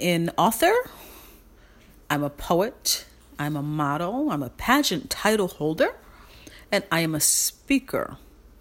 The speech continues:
I am also a Forex trader. So if you are new to this podcast, I want to welcome you and acknowledge you and say thank you for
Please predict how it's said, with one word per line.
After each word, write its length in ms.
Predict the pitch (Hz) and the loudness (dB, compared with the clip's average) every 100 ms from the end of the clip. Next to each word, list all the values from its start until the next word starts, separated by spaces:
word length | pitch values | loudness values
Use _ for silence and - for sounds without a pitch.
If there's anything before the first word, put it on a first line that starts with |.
| - | -2
I 100 | 151 | 0
am 100 | 151 | 0
also 420 | - 143 - 160 147 | 0 -2 -2 -4 -4
a 140 | 143 | -4
Forex 840 | - - 143 - 143 - - - - | -4 -2 -2 0 -4 -2 0 0 -4
trader. 760 | - - - 180 165 147 101 95 - - - - - - - - - - - - - _ - | -6 -6 -4 -4 -2 -2 -6 -10 -14 -20 -20 -20 -20 -20 -8 -8 -8 -20 -20 -20 -20 _ -6
So 120 | - | 0
if 100 | 170 | 2
you 80 | 190 | 4
are 100 | 180 | 4
new 140 | 185 220 | 4 2
to 140 | - | 2
this 120 | 220 | 0
podcast, 680 | - 202 196 - 208 262 - | 0 2 2 4 0 2 2
I 100 | 190 | 2
want 340 | 175 180 165 - | 2 0 -2 -2
to 480 | - 180 175 170 | 0 0 2 0
welcome 400 | 156 156 185 202 | 0 2 2 2
you 200 | 196 220 | 0 0
and 140 | 208 147 | 0 -2
acknowledge 580 | 147 151 165 185 196 240 | 0 2 2 2 -2 -2
you 300 | 294 403 349 | 0 0 0
and 120 | 180 | -2
say 160 | 151 | -2
thank 380 | 147 - 190 202 | -4 0 0 0
you 180 | 208 240 | 0 0
for 460 | 277 170 160 156 | 0 2 2 2